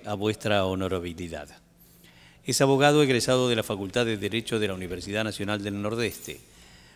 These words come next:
Presenta antecedentes laborales en el Poder Judicial,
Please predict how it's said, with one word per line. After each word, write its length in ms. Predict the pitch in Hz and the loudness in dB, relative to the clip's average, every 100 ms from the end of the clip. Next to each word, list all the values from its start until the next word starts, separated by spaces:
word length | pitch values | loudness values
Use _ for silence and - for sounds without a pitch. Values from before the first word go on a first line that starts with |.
| - | -12
Presenta 760 | - 117 139 139 135 139 143 113 | -4 0 2 0 2 2 2 -4
antecedentes 600 | 113 104 120 120 127 117 | -6 -4 -2 -2 0 0
laborales 440 | 110 113 120 107 | 0 0 0 -2
en 60 | 104 | -4
el 140 | 98 | -6
Poder 260 | 95 104 107 | -4 -4 -4
Judicial, 600 | 113 113 107 131 127 | -6 -6 -2 0 0